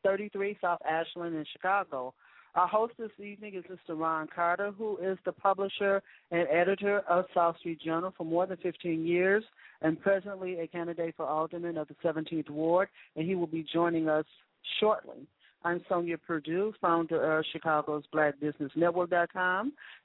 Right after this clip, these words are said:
and author of Black America, Asking Ourselves the Tough Questions, Book One,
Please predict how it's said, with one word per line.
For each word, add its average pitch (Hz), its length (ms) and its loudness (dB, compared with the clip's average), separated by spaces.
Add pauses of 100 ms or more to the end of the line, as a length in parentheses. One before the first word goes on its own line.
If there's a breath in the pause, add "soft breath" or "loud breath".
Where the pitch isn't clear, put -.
and 185 260 4
author 185 440 2
of 180 360 -2
Black 175 240 -4
America, 170 580 -4
Asking 160 400 -4
Ourselves 156 460 -2
the 156 80 -8
Tough 214 280 0
Questions, 160 520 -6 (400 loud breath)
Book 180 280 0
One, 185 260 2